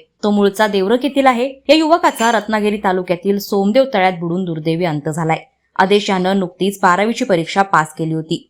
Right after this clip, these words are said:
परीक्षेनंतर सुट्टीच्या काळात तो रत्नागिरी तालुक्यातील सोमेश्वर येथे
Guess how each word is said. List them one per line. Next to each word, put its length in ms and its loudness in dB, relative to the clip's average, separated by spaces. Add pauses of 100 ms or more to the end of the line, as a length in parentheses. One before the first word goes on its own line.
(140)
परीक्षेनंतर 680 2
सुट्टीच्या 460 -2
काळात 300 2
तो 180 -4
रत्नागिरी 440 0
तालुक्यातील 580 -2
सोमेश्वर 520 -2
येथे 400 -4